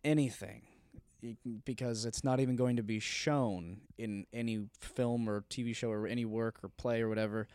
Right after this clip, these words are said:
unless you have business connections and you have networking. Networking is so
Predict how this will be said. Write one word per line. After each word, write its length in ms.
unless 460
you 120
have 480
business 520
connections 680
and 140
you 80
have 140
networking. 680
Networking 520
is 200
so 480